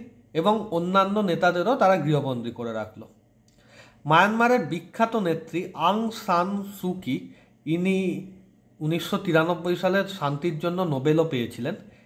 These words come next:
এনাকেও গৃহবন্দী করে রাখা হলো। এবং মায়ানমারের সেনা সরকার বিভিন্ন যে শান্তিপূর্ণ বিক্ষোভ, সেখানে প্রাণঘাতী অস্ত্র প্রয়োগ এবং হিংসায় ইন্ধন দেওয়ার জন্য Facebook কর্তৃপক্ষ তাদের পেজ বন্ধ করে দিল।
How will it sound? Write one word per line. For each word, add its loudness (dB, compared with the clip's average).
এনাকেও 2
গৃহবন্দী 2
করে -2
রাখা -4
হলো। -8
এবং 6
মায়ানমারের 0
সেনা -2
সরকার 0
বিভিন্ন 2
যে -2
শান্তিপূর্ণ -2
বিক্ষোভ, -2
সেখানে 0
প্রাণঘাতী 2
অস্ত্র 0
প্রয়োগ -2
এবং 2
হিংসায় 2
ইন্ধন 0
দেওয়ার 2
জন্য -6
Facebook 0
কর্তৃপক্ষ -2
তাদের 0
পেজ 0
বন্ধ 0
করে -4
দিল। -8